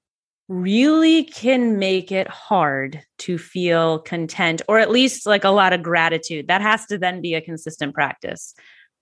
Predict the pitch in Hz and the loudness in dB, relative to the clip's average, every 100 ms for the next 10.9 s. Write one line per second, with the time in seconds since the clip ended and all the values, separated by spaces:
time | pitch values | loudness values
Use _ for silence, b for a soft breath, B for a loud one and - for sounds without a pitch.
0 | _ _ _ - 190 285 381 202 208 185 | _ _ _ 0 2 4 4 2 2 0
1 | 156 175 240 277 170 147 147 147 151 147 | -2 -2 2 2 0 -4 -6 -6 -4 -4
2 | 147 151 143 _ _ - 180 170 170 196 | -6 -8 -14 _ _ -8 -6 -4 -6 0
3 | 170 160 156 147 160 151 151 156 147 143 | 2 2 -2 -4 -4 -4 -8 -6 -8 -8
4 | 151 _ _ _ _ _ _ 202 220 320 | -12 _ _ _ _ _ _ 0 2 2
5 | 349 359 320 302 302 302 285 285 262 254 | 2 -2 -2 -2 -2 0 -2 0 0 0
6 | - 208 202 - 196 208 180 180 180 175 | -4 0 0 0 -2 -4 -4 -4 -4 -6
7 | 175 160 160 151 147 143 156 151 147 143 | -4 -2 -2 -2 -2 -2 -6 -8 -10 -8
8 | - 170 190 196 196 - - 185 190 185 | 0 2 4 4 2 0 -6 -4 0 0
9 | 185 180 180 175 170 175 175 185 175 180 | 0 -2 0 0 2 0 0 -2 -4 -4
10 | 165 170 170 165 165 160 160 160 - | -2 -2 -2 -2 -4 -2 -2 -2 -8